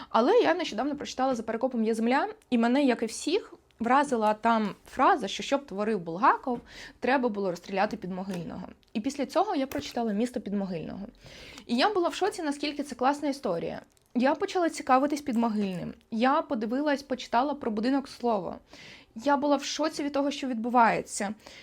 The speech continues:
І потім я узнала про Самдармох.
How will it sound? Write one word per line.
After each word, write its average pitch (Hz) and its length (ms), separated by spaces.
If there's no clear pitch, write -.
І 269 60
потім 349 580
я 285 240
узнала 269 680
про 254 540
Самдармох. 247 840